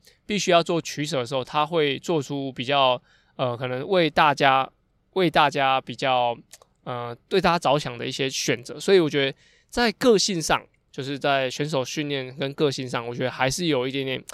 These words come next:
不一样。但是自律，还有说就是，呃，减去一些不必要的一些社交，或者说减去一些应酬，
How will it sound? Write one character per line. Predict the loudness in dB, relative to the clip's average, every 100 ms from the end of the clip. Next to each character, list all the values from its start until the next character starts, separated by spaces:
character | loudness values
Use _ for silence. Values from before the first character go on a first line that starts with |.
| -20 -20 _
不 | 4 4
一 | 0
样。 | -2 -2
但 | -2
是 | 0 0 -2 -6 _ _
自 | -2 0
律， | 2 -2 -6 _
还 | _ -4
有 | -4
说 | 0 0 0 -4 -12 -8
就 | 0
是， | 2 2 0 -2 -6
呃， | -4 -2 0 -2 -6 _ _
减 | 0 0 0 -6 -6
去 | -2 0
一 | 0
些 | -2 0 0 0
不 | -2 -4
必 | 0
要 | 2 2
的 | 2
一 | -4
些 | -4 -6 -4 -6 -10 _ _ _
社 | -4 2 4
交， | 4 2 2
或 | 0 -4
者 |
说 | -2 -4 -6
减 | -8 -6
去 | -2 -2
一 |
些 | -4 -2
应 | -4 -2
酬， | -4 -6 -6